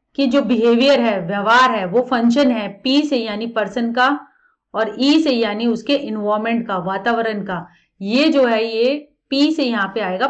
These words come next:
person। ये statement जो दी थी भाई Kurt ल्यूइन ने दी थी, बड़ी important statement है। उन्होंने maths के concept जैसे कि vector,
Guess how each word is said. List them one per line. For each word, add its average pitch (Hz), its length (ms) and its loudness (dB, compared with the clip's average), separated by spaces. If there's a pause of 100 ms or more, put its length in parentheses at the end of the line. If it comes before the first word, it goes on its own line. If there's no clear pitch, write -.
person। 214 520 -2 (460)
ये 254 240 0
statement 240 480 2
जो 240 80 4
दी 220 160 -4
थी 254 120 -4
भाई 233 220 2
Kurt 262 320 2
ल्यूइन 247 340 2
ने 254 140 2
दी 196 160 -6
थी, 233 140 -6
बड़ी 202 220 -2
important 220 400 -2
statement 190 500 -8
है। 226 300 -8 (640)
उन्होंने 262 500 2
maths 247 400 2
के 277 120 0
concept 233 480 -2
जैसे 226 240 0
कि 233 160 -2
vector, 226 680 0